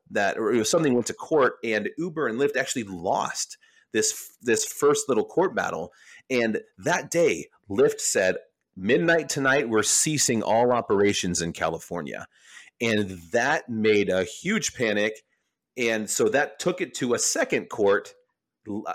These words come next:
the very next day, um, the court ruled in favor of, of prolonging this issue and putting it on the ballot. So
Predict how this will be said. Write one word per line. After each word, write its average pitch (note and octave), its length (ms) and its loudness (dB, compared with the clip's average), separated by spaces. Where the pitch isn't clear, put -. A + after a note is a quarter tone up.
the A#2 300 0
very D3 340 2
next D3 320 -2
day, F#2 580 0
um, F2 560 -4
the G#2 140 -2
court A2+ 340 2
ruled A2+ 240 2
in G2 140 -2
favor B2+ 500 0
of, G2 280 -2
of G#2 200 -8
prolonging B2+ 540 0
this G#2+ 180 -2
issue G#2+ 260 -4
and G2 100 -6
putting G#2 180 -6
it G2+ 80 -6
on G2 80 -6
the F2+ 60 -6
ballot. E2+ 320 -6
So D3+ 340 -2